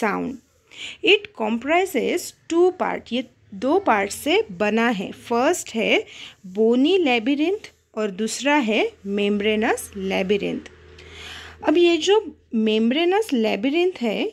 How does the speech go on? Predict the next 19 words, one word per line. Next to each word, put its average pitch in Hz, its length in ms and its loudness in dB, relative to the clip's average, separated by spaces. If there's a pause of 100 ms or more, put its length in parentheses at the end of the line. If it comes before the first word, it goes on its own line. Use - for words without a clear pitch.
ये 269 240 2
बोनी 285 600 2
लेबिरिंथ 220 760 0
के 294 140 -2 (520)
अंदर 277 420 4
रहता 202 340 -4
है। 180 200 -14 (200)
यहाँ 226 320 -4
पे 226 80 2
देखिए, 208 360 -2
ये 208 280 2
है 269 180 2
बोनी 233 480 2
लेबिरिंथ 220 500 0
जो 202 180 -4
कि 269 180 -6
बाहरी 208 520 -2
पोर्शन 208 500 -2
है 196 140 -8